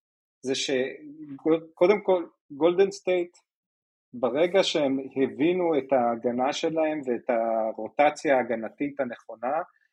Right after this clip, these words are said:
הם יכולים להתרכז ולהוציא את כל האלה שמסביב. אה, ואז מה שנשאר זה טייטום, סמארט ובראון, אה, שכל האחרים גם מההתחלה לא אמורים להיות כוכבים גדולים, ואם רק, אה,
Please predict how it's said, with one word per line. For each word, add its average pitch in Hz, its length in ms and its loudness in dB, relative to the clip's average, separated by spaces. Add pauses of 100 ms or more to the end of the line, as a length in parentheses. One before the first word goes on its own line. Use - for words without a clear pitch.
(320)
הם 131 140 0
יכולים 151 680 2
להתרכז 147 840 0
ולהוציא 123 640 2
את 165 140 -2
כל 147 200 0
האלה 147 280 2
שמסביב. 127 840 -2 (1040)
אה, 113 320 -6
ואז 151 320 2
מה 165 180 -2
שנשאר 185 720 2
זה 120 420 0 (140)
טייטום, 160 420 -2
סמארט 143 560 -4
ובראון, 101 560 -4 (760)
אה, 113 360 -8
שכל 160 400 -2
האחרים 165 440 0
גם 165 200 -4
מההתחלה 156 640 0
לא 165 200 0
אמורים 147 440 -6
להיות 143 220 -6
כוכבים 123 460 -6
גדולים, 120 400 -4
ואם 120 260 -4
רק, 135 260 0
אה, 151 60 0